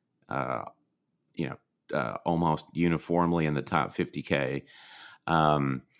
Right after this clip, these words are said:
so I, I just looking at my personal history, I'm of two minds. I'm either thinking, um, it's gotten more difficult for me to achieve a better O R,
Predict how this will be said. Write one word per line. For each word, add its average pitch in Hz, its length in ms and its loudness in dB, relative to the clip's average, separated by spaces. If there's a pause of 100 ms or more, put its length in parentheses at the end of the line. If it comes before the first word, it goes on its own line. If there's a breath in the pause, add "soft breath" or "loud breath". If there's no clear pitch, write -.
(260 loud breath)
so 120 320 6
I, 104 160 6
I 113 40 6
just 113 240 -2
looking 117 380 4
at 92 120 2
my 69 140 -4
personal 113 540 0
history, 73 680 -2 (720 soft breath)
I'm 120 160 6
of 107 160 4
two 104 200 4
minds. - 500 -2 (120)
I'm 98 180 6
either 127 320 6
thinking, 90 960 2 (460 soft breath)
um, 76 520 0 (320)
it's - 180 -2
gotten 95 320 4
more 90 280 4
difficult 117 640 2
for - 180 0
me 98 260 2
to 92 400 2
achieve 95 760 -2
a 85 80 -2
better 92 420 4
O 92 220 2
R, 104 400 2